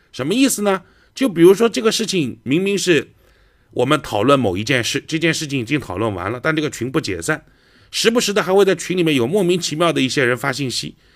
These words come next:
比如说“给我女儿什么选拔投一票”，“给我儿子的一个，一个什么考试点个赞”，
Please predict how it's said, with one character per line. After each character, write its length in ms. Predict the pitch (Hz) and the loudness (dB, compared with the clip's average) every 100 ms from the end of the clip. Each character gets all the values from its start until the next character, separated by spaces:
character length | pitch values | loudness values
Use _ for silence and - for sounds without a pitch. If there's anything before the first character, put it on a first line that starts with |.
| _ - | _ -6
比 80 | |
如 80 | 110 | -2
说 120 | 113 113 | -2 0
“给 100 | 120 | 0
我 160 | 127 123 | 0 0
女 140 | 104 | -2
儿 300 | 92 113 120 - - | 0 0 0 -8 -14
什 160 | - 110 | -8 -6
么 200 | 113 104 | -4 -4
选 280 | - 98 | -2 -2
拔 240 | 95 117 127 _ - | 0 -2 -4 _ -12
投 180 | - 135 | -4 -2
一 100 | 147 | 0
票 220 | 151 135 | 0 0
”，“给 120 | - 135 | 0 0
我 140 | 117 | 0
儿 260 | - 117 147 | 0 0 2
子 140 | 165 | 0
的 80 | 139 | -2
一 100 | 135 | -2
个， 240 | 135 131 - - - - | 0 0 -2 -16 -20 -8
一 120 | 123 | -2
个 160 | 135 135 | 2 2
什 140 | 113 | 2
么 380 | 127 127 120 113 - | -2 0 0 -4 -10
考 220 | - 110 104 | -6 -4 -2
试 180 | 165 | -2
点 240 | 135 113 95 | -2 -2 -2
个 120 | 127 | 2
赞”， 200 | 208 | 2